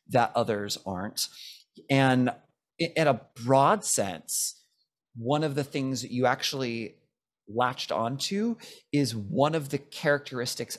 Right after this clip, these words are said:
of living things. And, you know, how do we define if something's alive or not? That's a whole different question that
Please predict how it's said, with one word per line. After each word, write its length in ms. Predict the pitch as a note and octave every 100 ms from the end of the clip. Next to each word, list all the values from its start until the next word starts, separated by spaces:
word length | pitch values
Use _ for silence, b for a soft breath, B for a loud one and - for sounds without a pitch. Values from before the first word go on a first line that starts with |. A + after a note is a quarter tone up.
| -
of 260 | B2+ A#2 -
living 400 | B2 B2 A#2 G#2+
things. 840 | - - G2+ - - - - - - B B B B B -
And, 300 | B2 A2+ A2
you 80 | C3
know, 200 | A2 -
how 200 | C#3 D#3
do 60 | C#3+
we 100 | C3
define 380 | C3+ C3+ B2+
if 60 | A#2
something's 280 | A2+ A2 A2
alive 440 | A2+ C3+ C3 B2+
or 60 | G#2+
not? 240 | A#2+ A#2+
That's 160 | B2+ -
a 60 |
whole 260 | F#2+ D#3 D3
different 260 | B2+ C3 -
question 340 | A#2+ - A#2+
that 200 | A2+ -